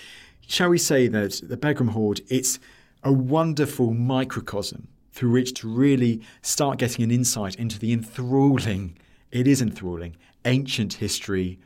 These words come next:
of Central Asia, whether it's Bactria, whether it's the area around Begram, whether it's Gandhara, the Xiongnu, Sogdia, just that awesome history, ancient history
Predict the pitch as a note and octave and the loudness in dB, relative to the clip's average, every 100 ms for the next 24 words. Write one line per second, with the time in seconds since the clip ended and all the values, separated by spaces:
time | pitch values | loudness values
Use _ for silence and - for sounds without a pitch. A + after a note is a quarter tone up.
0 | _ - C#3+ - A2 G#2 G#2 F#2 F#2 F#2 | _ -2 0 2 0 -2 -4 -4 -4 -4
1 | F#2 - C3 C#3 A2 F#2+ - F#2+ - F#2+ | -8 -2 0 2 2 0 -4 -6 -6 -8
2 | F#2 F#2+ - A2+ A#2+ A2 - G#2 F#2+ F2+ | -6 -8 -4 0 2 2 -2 -2 -2 -4
3 | F2 F2 F#2 F#2+ G2 A2 A#2 G2 - F#2 | -6 -6 -8 -8 -8 -4 -2 -2 -4 -6
4 | F2+ F#2+ F2+ F#2 F#2+ - G#2+ F#2+ F#2 F2+ | -4 -4 -6 -6 -6 -4 -4 -2 -4 -4
5 | F2+ - G#2 G2+ F#2 - - - - D#3+ | -6 -6 -4 -4 -6 -12 -20 -10 -2 -2
6 | E3 D3 - _ - E3 G3+ - B2+ G#2+ | 0 -4 -6 _ -2 2 2 2 0 -2
7 | - C#3 C3 - G2 E2 E2 - C#3 C#3 | -2 -2 -2 -2 -8 -8 -12 -2 -2 -2
8 | A2 F#2 - F2+ | -6 -8 -8 -10